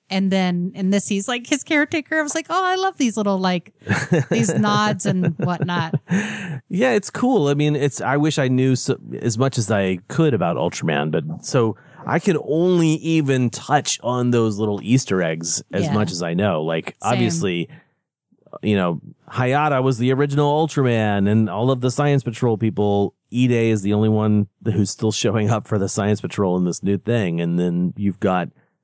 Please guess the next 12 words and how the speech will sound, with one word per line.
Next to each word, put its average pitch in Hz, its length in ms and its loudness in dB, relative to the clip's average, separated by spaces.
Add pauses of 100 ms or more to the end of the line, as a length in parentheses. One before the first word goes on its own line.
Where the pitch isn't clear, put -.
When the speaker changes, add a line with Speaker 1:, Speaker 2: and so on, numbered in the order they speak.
(160)
Speaker 2:
Ultraman 95 440 -2
seven. 104 600 0
The 92 100 -8
hero 104 440 0
of 98 100 -2
Ultraman 98 440 -2
seven 95 320 0
was 82 160 0
Dan 78 240 -2
Muraboshi. 117 840 0 (480)
Ultra 95 260 0
seven 110 600 0